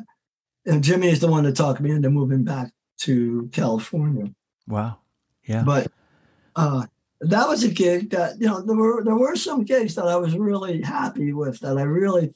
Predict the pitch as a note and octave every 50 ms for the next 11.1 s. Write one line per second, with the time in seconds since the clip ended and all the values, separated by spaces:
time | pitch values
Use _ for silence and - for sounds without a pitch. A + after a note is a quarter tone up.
0 | _ - F3 D#3+ C#3+ C3+ - - - C4 D#3 E3 E3+ F3 E3+ D#3 C3 - C#3+ D3
1 | D3 - C#3+ D3 E3 F3 F3+ F3+ F3 D3+ D#3+ E3 E3 E3 D#3+ D3 C#3 C#3 E3 -
2 | - - - - - - _ - - G#3 G#3+ G#3+ G3 E3 F3 - C3+ - D#3 D3+
3 | D#3 E3 E3 F3 - - - A3 A3 - E3 - - E3 D#3 - - F#3 G3 F3
4 | D#3+ D#3+ D#3 - _ _ _ _ _ _ _ _ _ _ _ - E3 D#3+ D#3 D#3
5 | E3 D#3 - - A3 G3+ - - - D#3+ D#3 E3 D3+ D#3+ - - D3 D3 D3 D3
6 | D3+ D3+ - _ _ _ _ _ _ _ _ _ _ _ _ _ A3 F3 D#3 D3+
7 | E3 E3 D#3+ D#3+ D#3 D3+ B2+ C#3 E3+ F3 E3 D#3+ - _ _ _ _ _ G3 F3+
8 | F3+ F3 F3 F3 E3 C#3+ - - - - E3+ E3+ E3 E3 E3 D#3 D3+ D3 C3+ C#3
9 | - - C#3+ D3 C#3 C3+ C3+ - _ _ _ _ _ _ _ _ - A#2 G#2+ F#2+
10 | F2+ - F3+ - - - _ _ G3 F3+ F3 E3 E3 E3 D#3 D3+ D#3 D3+ C#3+ C#3
11 | C3+ C3+